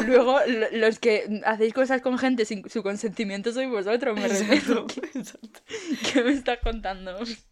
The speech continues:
Speaker 2: Es que tela.
Speaker 1: De
Speaker 2: Pero,
Speaker 1: verdad, es,
Speaker 2: sí.
Speaker 1: es muy fuerte.
Speaker 2: Y luego lo que tú contabas, eh, de todo el tema de Euphoria y demás, eh,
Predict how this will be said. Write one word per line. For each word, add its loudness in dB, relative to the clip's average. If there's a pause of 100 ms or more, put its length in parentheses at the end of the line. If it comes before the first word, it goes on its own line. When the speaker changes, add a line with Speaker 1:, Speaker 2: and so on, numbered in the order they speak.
(340)
Speaker 2:
Es -14
que -6
tela. -8 (1160)
Speaker 1:
De -6
Speaker 2:
Pero, 2
Speaker 1:
verdad, 0
es, -14
Speaker 2:
sí. -12
Speaker 1:
es -10
muy -16
fuerte. -18 (480)
Speaker 2:
Y -6
luego 4
lo 4
que -2
tú -6
contabas, -4
eh, -6
de -12
todo -10
el -14
tema -8
de -4
Euphoria -8
y -4
demás, -8 (100)
eh, -10